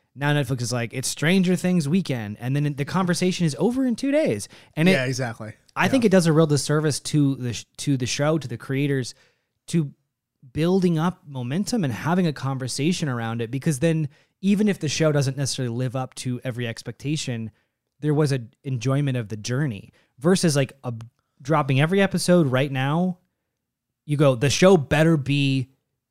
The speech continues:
Speaker 1: freaking incredible and not have a miss. Otherwise, it's a disappointment." Versus, like, "Well, I didn't love the finale, but gosh, the last twelve weeks we spent watching it were so satisfying." I think binge watching is a terrible model. <laughs>
Speaker 2: Yeah, though I will say,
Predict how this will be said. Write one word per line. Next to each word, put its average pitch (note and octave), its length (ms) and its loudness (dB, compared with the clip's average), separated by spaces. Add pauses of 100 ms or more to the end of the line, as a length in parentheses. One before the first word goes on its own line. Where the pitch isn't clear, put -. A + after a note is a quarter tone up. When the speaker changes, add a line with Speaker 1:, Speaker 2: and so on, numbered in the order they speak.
(120)
Speaker 1:
freaking F#3 240 4
incredible D#3 580 4
and C3+ 140 2
not C#3+ 180 4
have C#3 180 2
a A#2+ 60 -2
miss. B2 400 0
Otherwise, C3+ 540 0
it's G#2+ 100 -10
a - 40 -14
disappointment." A#2 600 -8 (260)
Versus, E3+ 380 2
like, C#3+ 240 -4
"Well, C#4 380 -2 (280)
I A#3 60 -6
didn't C4+ 140 4
love A#3+ 100 4
the F#3+ 80 -2
finale, E3+ 460 0
but C#3+ 160 -6
gosh, A3+ 280 -4
the F3 120 0
last F3 280 -2
twelve F#3+ 280 4
weeks D#3+ 240 0
we E3 80 0
spent C3+ 260 -4
watching D#3 380 -4
it F3 80 -2
were C#3+ 100 -2
so E3 320 4
satisfying." G#2+ 880 -4 (400)
I D#3 100 6
think D#3 440 4
binge D3 260 4
watching B2 380 0
is A2 200 -2
a A2 80 -2
terrible A#2 480 -2
model. F#2 440 -6
<laughs> - 60 -2
Speaker 2:
Yeah, E3+ 380 6
though F3+ 140 8
I F#3+ 80 10
will G3+ 160 10
say, F#3 340 8